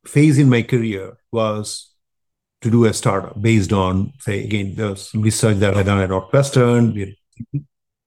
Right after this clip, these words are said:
year was two thousand. It's in a dot-com. So, but this was after the dot-com crash. So I'm trying to start a company, right?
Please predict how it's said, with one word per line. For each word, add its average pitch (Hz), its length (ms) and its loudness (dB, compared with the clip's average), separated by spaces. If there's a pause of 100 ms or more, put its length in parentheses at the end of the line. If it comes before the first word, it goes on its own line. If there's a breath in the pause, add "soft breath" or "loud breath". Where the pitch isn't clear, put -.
(480)
year 143 320 4
was 135 200 2
two 139 140 4
thousand. 98 420 -2 (1040)
It's - 200 -4
in 120 100 2
a 107 60 0
dot-com. 104 800 -2
So, 110 340 0 (140)
but 110 280 0
this 135 220 2
was 135 420 0
after 143 520 0
the 135 100 4
dot-com 113 640 -2
crash. - 640 -8
So 143 140 0
I'm 143 180 2
trying 165 220 0
to 180 80 0
start 143 260 0
a 127 60 0
company, 104 460 -8 (180)
right? 127 340 -8